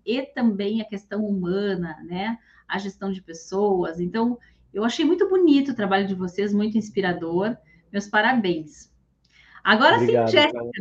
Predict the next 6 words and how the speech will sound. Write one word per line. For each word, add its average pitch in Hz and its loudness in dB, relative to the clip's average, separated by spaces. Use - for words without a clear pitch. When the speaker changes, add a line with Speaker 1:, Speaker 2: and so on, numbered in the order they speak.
Speaker 2:
Prazer - 4
conhecer 156 8
a 143 6
Alessandra, 139 0
inclusive, 123 0
nessa, 135 0